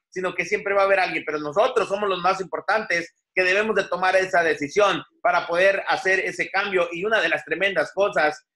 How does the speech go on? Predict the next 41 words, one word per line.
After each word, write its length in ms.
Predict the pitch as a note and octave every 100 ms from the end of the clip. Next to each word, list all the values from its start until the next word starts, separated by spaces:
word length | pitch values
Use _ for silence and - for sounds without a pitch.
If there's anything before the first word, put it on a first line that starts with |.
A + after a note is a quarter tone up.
| _
eh, 400 | D#3 F3 F3 F3 F#3+
es 180 | G#3
de 140 | G#3+ G#3+
que 240 | G#3 E3 - _ -
podamos 400 | F#3+ A3+ A#3+ F3+
ver 200 | A3+ A3
a-, 500 | - F3+ F3 F3 F3
ahorita 560 | E3 F3 G#3+ G#3+ G#3+ G3+ -
hacia 300 | F3 - F3
adelante 640 | E3+ F#3+ G#3 G3+ F3+ E3+
en 80 | E3+
las 160 | E3 -
personas 400 | D#3 G3 G3+ G3+
que 80 |
nos 180 | F3 D#3
podemos, 460 | - E3 F#3 F#3+ F#3+
eh, 180 | D#3 C3 - _
eh, 320 | D3+ D#3+ D#3
convertir, 680 | D#3 D#3 D#3 D3+ G3 G#3+ G3
porque 460 | F3 D#3+ E3+ E3 E3
después, 420 | D3+ E3+ E3 G#3+
o 100 | G3
sea, 200 | F#3 F3 E3
pasará 300 | F3 F3 G3
el 120 | G#3+
tiempo 500 | - A3 A3 A3+ G#3+ - _ -
y 100 | F#3+
uno 160 | G#3+
se 120 | G#3+
puede 280 | F3+ G3+ G#3+
poner 260 | G3 F#3+ G3+
a 120 | G3+
pensar, 540 | F#3 D3+ - F#3 E3 C#3+
"Guau, 300 | F#3 F#3 E3
o 20 |
sea, 160 | E3
si 140 | D#3+ E3
hubiera 300 | E3+ G3+ G3+
hecho 200 | G3 G3
un 100 | F#3
cambio, 420 | G3 G#3 G3 D#3